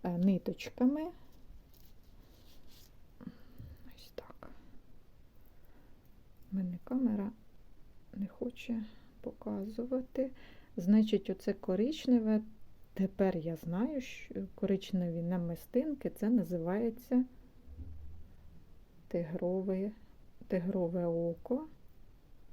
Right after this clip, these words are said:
Все тут на карабінчиках.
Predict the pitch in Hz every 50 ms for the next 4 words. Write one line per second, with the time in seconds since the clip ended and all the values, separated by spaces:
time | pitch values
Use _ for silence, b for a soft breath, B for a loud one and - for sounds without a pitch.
0 | - - B B B B B B B B B B B B B B B B - -
1 | - - - - - b b b b b b b b b b b b b b b
2 | b b b b - - - - 226 220 220 202 - - - - 190 175 165 -
3 | - - - 254 - 202 220 247 254 254 - 214 190 190 185 160 156 165 170 165
4 | 165 160 160 - - - 180 - - - 220 226 214 - - -